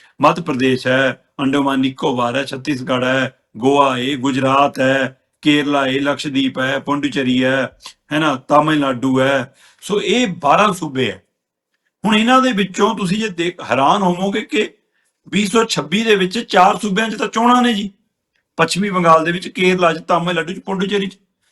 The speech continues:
ਤੇ ਵੀਹ ਸੌ ਸਤਾਈ ਦੇ ਵਿੱਚ ਗੋਆ, ਗੁਜਰਾਤ, ਯੂ ਪੀ ਚੋਣਾਂ ਨੇ, ਤੇ ਵੀਹ ਸੌ ਸਤਾਈ 'ਚ ਨਾਲ ਪੰਜਾਬ 'ਚ ਆ ਜਾਣਗੇ। ਪਤਾ ਨਹੀਂ ਫਰਵਰੀ ਤੋਂ ਬਾਅਦ ਪੰਜਾਬ ਕਿੰਨੀ ਨੂੰ ਵੀ ਨਾ ਆ ਜਾਣ।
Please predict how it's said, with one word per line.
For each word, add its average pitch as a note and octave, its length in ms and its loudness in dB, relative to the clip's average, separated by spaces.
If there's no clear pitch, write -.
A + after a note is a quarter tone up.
ਤੇ F#3 100 -2
ਵੀਹ G3 220 -2
ਸੌ A#3 180 2
ਸਤਾਈ F3+ 360 2
ਦੇ A3 120 0
ਵਿੱਚ G#3 400 -2
ਗੋਆ, E3 300 4
ਗੁਜਰਾਤ, F3+ 520 2
ਯੂ E3+ 180 -4
ਪੀ G3+ 320 -6
ਚੋਣਾਂ A#3 300 2
ਨੇ, G#3 120 -6
ਤੇ D3+ 80 -6
ਵੀਹ D3 140 -2
ਸੌ G#3 160 -2
ਸਤਾਈ E3+ 300 0
'ਚ F#3 100 -2
ਨਾਲ F#3+ 240 4
ਪੰਜਾਬ F#3 340 2
'ਚ G#3+ 60 -6
ਆ G#3+ 80 0
ਜਾਣਗੇ। G#3 180 0
ਪਤਾ F#3 220 -2
ਨਹੀਂ G3+ 120 -2
ਫਰਵਰੀ D3+ 280 0
ਤੋਂ G3 120 2
ਬਾਅਦ G#3 160 2
ਪੰਜਾਬ F3+ 320 2
ਕਿੰਨੀ A3+ 180 -2
ਨੂੰ A#3+ 140 -2
ਵੀ A3 60 -4
ਨਾ G#3+ 80 0
ਆ F#3+ 80 2
ਜਾਣ। F3 180 -6